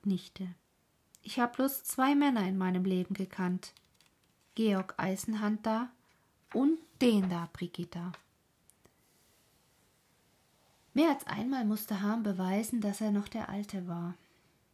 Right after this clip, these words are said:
Die kleine Arbeit hatte er dem Fiegenbauer und Schirnhorn Helmke überlassen, und die seiften die Heide so gründlich ab,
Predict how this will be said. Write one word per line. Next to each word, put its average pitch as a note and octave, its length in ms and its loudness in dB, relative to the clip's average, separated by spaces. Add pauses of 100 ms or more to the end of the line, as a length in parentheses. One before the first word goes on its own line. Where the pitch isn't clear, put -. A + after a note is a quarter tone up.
(120)
Die G#3 80 -4
kleine A#3+ 420 -2
Arbeit G3+ 500 -2
hatte F3 160 -6
er F3+ 60 -4
dem F3+ 180 -4
Fiegenbauer F#3 640 -2
und F3 160 -2
Schirnhorn F#3+ 640 -2 (260)
Helmke G#3+ 460 -2
überlassen, F3 540 -4
und F3+ 140 -2
die F3+ 160 -2 (1080)
seiften G#3+ 600 -2
die F3+ 200 -2
Heide G3 360 0
so F3+ 160 -4
gründlich G3+ 640 -4
ab, G3+ 120 -8